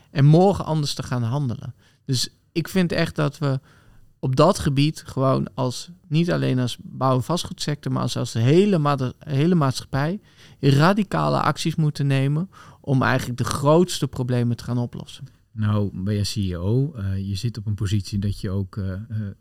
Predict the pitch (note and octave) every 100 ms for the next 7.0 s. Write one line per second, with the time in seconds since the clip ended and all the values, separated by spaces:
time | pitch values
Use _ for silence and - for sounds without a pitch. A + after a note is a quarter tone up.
0 | _ - C#3 C#3 D#3 - C#3+ - - -
1 | - - B2 A#2+ C3 C#3+ C#3 C3+ B2+ B2
2 | A#2+ A#2 A2+ - B2 A2 A2 G#2+ - _
3 | _ G2+ G#2+ A2 G#2+ A2+ A2 G#2 A2 G#2+
4 | G#2+ B2 - G#2 G#2 G2+ G#2+ G2+ G#2+ A2
5 | G#2 G2+ G2 G2 G2 F#2+ F#2+ F2+ F#2 G#2
6 | G#2 G#2+ G#2+ A2 A2 G2+ G2 G2 C3+